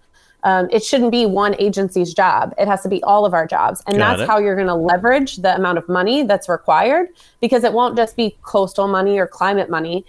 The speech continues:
Speaker 1: It'll be any dollars going towards public health, accommodate for the mental health care strains that we're seeing in areas
Speaker 2: Hmm.
Speaker 1: losing population and with extreme storm events.
Speaker 2: Okay.
Speaker 1: Or it'll be, you know, economic development that includes diversification and leveraging the billions of dollars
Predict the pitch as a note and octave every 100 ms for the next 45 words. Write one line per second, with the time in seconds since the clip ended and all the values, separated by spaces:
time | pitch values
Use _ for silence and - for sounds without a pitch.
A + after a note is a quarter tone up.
0 | - _ G#3 G#3+ F#3 A3 - - A3+ B3
1 | B3 A3 G#3 G#3+ F3+ - F3+ F#3 F#3+ -
2 | F3+ F3 - F#3+ F#3 - F#3 E3 - F3
3 | - F#3+ F#3+ F#3 F3 F3 E3 - F3+ E3+
4 | E3+ F3 F#3+ G3+ F3+ F#3 F3+ F3+ E3+ -
5 | F3 E3+ E3 E3+ F3+ - F3+ F3 E3 F3
6 | F3+ E3+ F#3+ F#3+ G3 F3 E3+ E3+ E3+ -
7 | E3+ - F3+ F3+ F#3 - - F3+ E3+ -
8 | E3+ D#3+ D#3+ D#3+ - - G#2+ - A#2+ C3+
9 | - G3+ A3+ A3+ A3+ G3 A3+ A3 A3 -
10 | A3 G3+ F#3+ - A#3 C4+ G#3+ A3 G3+ A3+
11 | G#3 G#3 F3 E3+ F3+ F#3+ F#3 - - _
12 | - G3 - C4 B3 C4+ G3 G3+ G3 F#3+
13 | A#3 A#3 A3 F3+ A#3+ C4 C4+ B3 C#4+ C#4+
14 | A3+ G#3 G3+ G3 G#3+ G#3+ G#3 G3 G3+ G#3